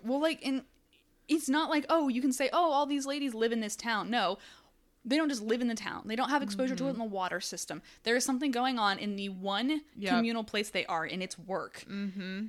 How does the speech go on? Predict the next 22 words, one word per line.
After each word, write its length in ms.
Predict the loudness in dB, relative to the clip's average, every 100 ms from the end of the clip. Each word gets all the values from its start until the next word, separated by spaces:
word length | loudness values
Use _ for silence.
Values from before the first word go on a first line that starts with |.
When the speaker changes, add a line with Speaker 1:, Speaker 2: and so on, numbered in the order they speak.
| -2
Speaker 1:
And 320 | 0 2 0 -2 _ _ _ _ _ -8
the 140 | 0 0
company 600 | 0 0 -2 -2 -6 -8 _ _ _ _ _ _ _ -20 _ -2
loves 380 | 4 4 4 -6
this 200 | -6 -4
idea 520 | -6 -6 -6 -6 -6
of 160 | -4 0
Molly 540 | 2 0 0 -4 -8 -6 -2
having 340 | -2 -4 -10
syphilis 680 | -8 -6 -6 -10 -10 -8 -10 -12 _ -20 -20 -14 -6
because 260 | -2 0
it's 100 | -2
a 60 | -2
smear 400 | -2 -2 -2 -2
Speaker 2:
Um. 40 | -2
Speaker 1:
campaign, 560 | -4 -4 -4 -10 -8
because 240 | -8 -6 -6
syphilis 500 | -4 -4 -2 -2 -4
is 180 | -6 -6
treated 360 | -4 -4 -2
as 440 | 0 2 2 0 -2
Speaker 2:
Uh-huh. 220 | 0 0